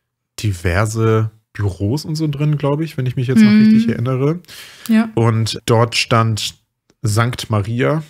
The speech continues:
Speaker 1: also ein Kloster,
Speaker 2: Mhm.
Speaker 1: glaub ich, dass es ein Kloster war, ebenfalls im Gorilla von Soho.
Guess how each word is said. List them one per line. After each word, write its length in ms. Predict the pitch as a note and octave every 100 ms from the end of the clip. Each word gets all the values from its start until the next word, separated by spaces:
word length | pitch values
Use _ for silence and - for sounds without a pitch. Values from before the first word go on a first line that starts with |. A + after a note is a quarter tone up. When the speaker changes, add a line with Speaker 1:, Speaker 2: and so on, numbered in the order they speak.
| _ _ _
Speaker 1:
also 160 | G#2+ G2+
ein 40 |
Kloster, 600 | F2+ - G#2+ - B2 C3 C#3+
Speaker 2:
Mhm. 340 | F#3+ G#3+ A#3 -
Speaker 1:
glaub 200 | G2 F#2+
ich, 60 |
dass 140 | - F#2+
es 100 | G2
ein 100 | G2+
Kloster 340 | A2+ G2+ G#2+
war, 220 | G2+ G#2
ebenfalls 520 | - A2 G#2 G2+ G2 -
im 120 | G2
Gorilla 300 | G2 F#2+ F#2
von 180 | - F2+
Soho. 480 | - F2 F#2 -